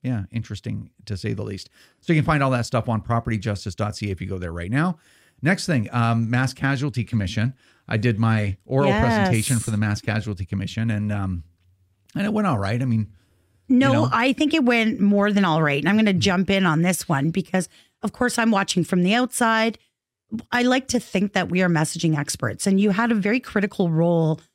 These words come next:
Speaker 2: uh, that you were sort of given by the commission, and that was to answer some relevant questions, asking if there's any current, uh, regulation or maybe future regulation that could have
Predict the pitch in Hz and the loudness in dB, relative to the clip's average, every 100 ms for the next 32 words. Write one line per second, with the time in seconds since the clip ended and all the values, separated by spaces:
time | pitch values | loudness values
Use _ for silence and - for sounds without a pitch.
0 | _ _ _ 208 185 175 175 180 185 185 | _ _ _ 0 2 2 0 -2 0 0
1 | 180 180 - 180 170 156 165 170 208 180 | 2 0 0 0 2 0 0 2 2 2
2 | 165 160 170 170 190 - 180 139 151 175 | 2 2 0 0 -2 0 0 2 0 -2
3 | - _ _ 233 247 277 285 240 165 185 | -6 _ _ 0 2 2 0 -2 -2 -2
4 | 202 - 208 202 - 175 190 226 294 294 | -4 -4 0 0 0 0 2 2 0 0
5 | - 117 - 117 226 - _ _ _ - | -4 -6 -6 -8 -8 -12 _ _ _ -4
6 | 196 - 214 202 - - 202 190 202 180 | -4 0 0 0 -4 -4 -4 -2 -2 -2
7 | - 202 202 196 - _ _ _ _ _ | -2 -2 0 -2 -6 _ _ _ _ _
8 | - 269 262 262 254 - - _ _ _ | -6 0 2 2 0 -2 -16 _ _ _
9 | _ - 196 190 180 196 196 196 226 247 | _ -2 0 0 0 0 2 2 2 0
10 | - 226 226 - _ - 208 214 196 180 | 0 2 0 -2 _ -4 0 2 2 0
11 | - 240 269 226 190 185 180 170 160 185 | -2 -2 0 0 0 -2 -2 -2 -2 -2
12 | 151 - - 196 | -4 -6 -6 -8